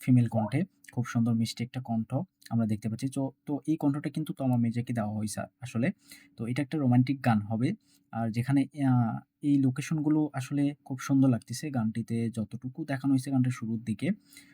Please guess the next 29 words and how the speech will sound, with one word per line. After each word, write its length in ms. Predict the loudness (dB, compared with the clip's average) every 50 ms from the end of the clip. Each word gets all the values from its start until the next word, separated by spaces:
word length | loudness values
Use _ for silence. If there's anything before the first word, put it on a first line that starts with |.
| _ _
খুব 160 | -4 -4 -4
সুন্দর 360 | -2 2 6 6 8 6 6
ছিল। 240 | 4 0 -6 -8 -10
তো 120 | -10 -10 -8
এটা 180 | -6 -6 -6
কিন্তু 280 | -4 -4 -4 -2 -2 -2
নিয়ে 340 | -4 -4 -6 _ _ _ _ _
একটা 300 | -8 -6 -2 -2 -2 0
চর্চা 300 | 2 2 2 2 2 0
বা 120 | -4 _ _
একটা 140 | _ _
কথাবার্তা 0 |
হচ্ছে 40 | _
এই 0 |
গানটাকে 0 |
নিয়ে। 220 | -6 -6 -4 -4 -4
তো 220 | -2 0 0 2
গানটা 40 | 2
কিন্তু 20 |
খুব 40 | 2 2 2 2
শীঘ্রই 20 |
রিলিজ 260 | 2 2 2 0 -2
করবে, 300 | -4 _ -8 -8 -6 -6 -4 -2 -2 -2 -4 _ _ _ _ _ -8
আ, 200 | -4 -2 -2 -2
যেভাবেই 420 | 0 0 0 0 0 0 0 -2 0
হোক 240 | -2 -4 -6 -6 -12 _ _ _ _ _
হয়তোবা 260 | -12 -8 -6 -4 -4 -2
লিক 180 | -2 -4 -6 -8 _ _ -2
হইছে। 320 | -2 0 0 -2 -4 -6